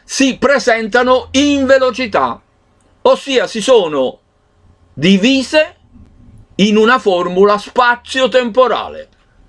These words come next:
E si arriva a capire con grande ragione che cosa manca.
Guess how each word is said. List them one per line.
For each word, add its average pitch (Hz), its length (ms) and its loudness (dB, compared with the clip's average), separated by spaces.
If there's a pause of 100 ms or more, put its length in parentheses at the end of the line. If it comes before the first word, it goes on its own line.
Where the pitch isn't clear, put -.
(960)
E 151 240 -2
si - 260 -4
arriva 139 360 0
a 120 80 -4
capire 185 600 -6 (440)
con 143 460 -2
grande 156 580 0
ragione 120 720 -2 (880)
che 202 240 0
cosa 226 540 -2
manca. 175 880 -2